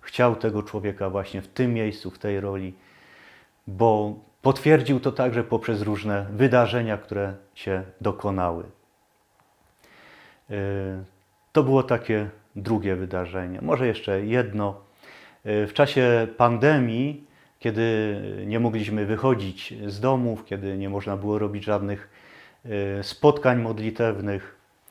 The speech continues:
y, zrobiłem taką modlitwę, którą nazwaliśmy sobie u nas Jericho, żeby burzyć różne mury, które, które są w człowieku. I modliliśmy się,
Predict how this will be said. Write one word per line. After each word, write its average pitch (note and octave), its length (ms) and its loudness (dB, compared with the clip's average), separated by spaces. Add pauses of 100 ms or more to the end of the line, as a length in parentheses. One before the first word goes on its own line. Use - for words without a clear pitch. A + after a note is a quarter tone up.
(280)
y, G#2+ 240 -2
zrobiłem D#3+ 480 0
taką B2+ 420 0
modlitwę, A#2 520 0
którą A2 240 -4
nazwaliśmy A2 600 0
sobie G#2+ 320 -2
u G#2+ 80 -4
nas G#2 280 -4
Jericho, A#2 580 2 (680)
żeby B2+ 440 2
burzyć A#2+ 440 2
różne A#2+ 400 2
mury, A#2 360 2
które, G2+ 400 -4
które A2+ 220 0
są G#2+ 260 -2
w G2 80 -16
człowieku. G2 640 -4 (1040)
I A#2+ 320 2 (960)
modliliśmy A2+ 680 2
się, G2+ 440 -2